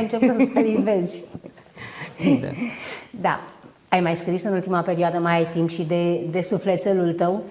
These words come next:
Speaker 2: Nu-mi trebuie timp pentru asta. Și, de fapt, eu nici nu fac poezie. La mine sunt niște cuvinte pe care atunci când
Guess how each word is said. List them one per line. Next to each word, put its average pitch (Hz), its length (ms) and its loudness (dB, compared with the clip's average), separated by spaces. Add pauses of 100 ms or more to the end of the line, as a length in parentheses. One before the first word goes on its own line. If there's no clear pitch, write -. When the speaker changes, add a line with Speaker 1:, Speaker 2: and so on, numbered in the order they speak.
(180)
Speaker 2:
Nu-mi 240 240 2
trebuie 165 360 2
timp 135 380 -4 (580)
pentru 131 400 -8
asta. 123 420 -10 (340)
Și, - 120 -12
de 151 100 4
fapt, 233 300 -2
eu 226 100 2
nici 240 140 2
nu 247 80 2
fac 226 280 0
poezie. 170 640 2 (120)
La 160 140 -2
mine 196 200 2
sunt 175 400 -2
niște 160 720 0 (1700)
cuvinte 160 680 2 (1160)
pe 151 120 -6
care 151 200 -2
atunci 190 440 -4
când 151 280 -4